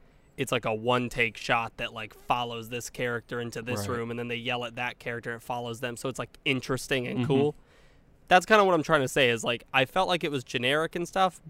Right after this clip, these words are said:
Speaker 1: but we can get into the things I liked about the movie later.
Speaker 2: Right. Um, I, for the most part, agree with you. There was one
Speaker 1: Mm-hmm.
Speaker 2: thing,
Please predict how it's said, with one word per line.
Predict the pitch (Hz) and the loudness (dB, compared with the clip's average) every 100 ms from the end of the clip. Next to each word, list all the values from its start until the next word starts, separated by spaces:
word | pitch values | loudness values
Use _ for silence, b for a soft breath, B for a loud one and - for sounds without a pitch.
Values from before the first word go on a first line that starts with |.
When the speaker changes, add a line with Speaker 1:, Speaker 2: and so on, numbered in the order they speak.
| - | 0
Speaker 1:
but | 143 135 | 2 2
we | 139 151 | 0 -4
can | 156 165 | -2 -2
get | 156 | 2
into | 147 160 143 | 2 2 -2
the | 127 | -6
things | - 123 117 | -6 -4 -4
I | |
liked | 117 120 - | -2 -4 -4
about | 110 110 | -6 -6
the | 117 | -6
movie | 110 107 101 | -8 -8 -10
later. | 107 101 95 _ _ _ - | -10 -12 -14 _ _ _ -12
Speaker 2:
Right. | 104 - _ _ _ | -10 -10 _ _ _
Um, | - 135 127 127 127 - | 2 6 6 6 0 0
I, | 143 160 170 180 165 151 - _ - | 2 4 4 2 -2 -8 -20 _ -16
for | - 156 | -2 2
the | 135 | 4
most | 120 123 - | 4 4 2
part, | 143 143 143 | 0 0 -2
agree | 117 120 135 | -4 -2 -2
with | 143 | -2
you. | 160 165 - - | -4 -6 -10 -2
There | 143 | 2
was | 127 123 | 4 2
one | 107 107 117 127 | 0 2 4 4
Speaker 1:
Mm-hmm. | 139 | 0
Speaker 2:
thing, | 135 120 107 | 0 0 0